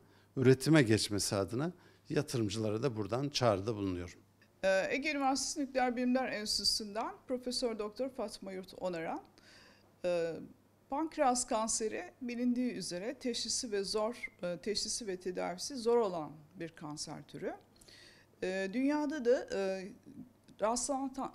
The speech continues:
Speaker 2: kanser türleri arasında on üçüncü sırayı almakta, e, ölümcül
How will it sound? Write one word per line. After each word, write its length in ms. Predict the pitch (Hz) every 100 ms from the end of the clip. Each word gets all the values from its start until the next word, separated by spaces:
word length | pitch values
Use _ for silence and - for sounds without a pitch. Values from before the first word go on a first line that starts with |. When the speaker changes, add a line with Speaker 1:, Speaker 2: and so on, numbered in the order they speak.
| 190
Speaker 2:
kanser 460 | 240 233 269 269 262
türleri 320 | 214 185 175
arasında 480 | 165 175 - 165 165
on 200 | 190 247
üçüncü 340 | 262 285 311
sırayı 360 | - 285 302 294
almakta, 640 | 294 294 285 - 247 370 - - - -
e, 60 | 190
ölümcül 720 | 196 - 247 269 269 277